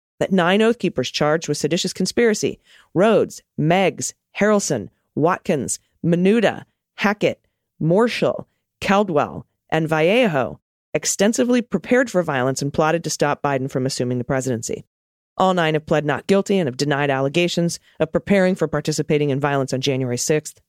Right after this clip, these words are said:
Stewart Rhodes has also said he would, he would love to testify before the committee, but only in public and on television. It has to be on the major networks, not just C span, he says.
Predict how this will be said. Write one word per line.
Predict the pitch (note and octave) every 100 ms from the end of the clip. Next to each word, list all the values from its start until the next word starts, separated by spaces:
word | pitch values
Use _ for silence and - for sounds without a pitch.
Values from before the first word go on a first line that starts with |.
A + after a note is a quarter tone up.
| _ _ _ _ _ _ _ _ _ -
Stewart | A3+ A3+ G3
Rhodes | G#3 F#3+
has | E3+
also | F3+ F3
said | F3 E3+
he | G3
would, | F3+ D#3
he | G3
would | F3+
love | F3 F3+
to | F3+
testify | F3 F3 A#3 D#3 C#3
before | D3 D3+
the | D3
committee, | - D3
but | D3 D3
only | E3 G#3 A3+
in | G#3
public | - G#3 D3+ -
and | F3+ F#3+ G3
on | F#3+ F#3+
television. | E3+ E3 D#3+ B2+ A2+
It |
has | D#3 -
to | E3
be | D#3+
on |
the | D#3+
major | D3 D3+ D3+
networks, | D#3+ D3 -
not | D#3+ D#3
just | E3 D3
C | E3+
span, | D3 - A#2+ A2
he | A2+
says. | - - -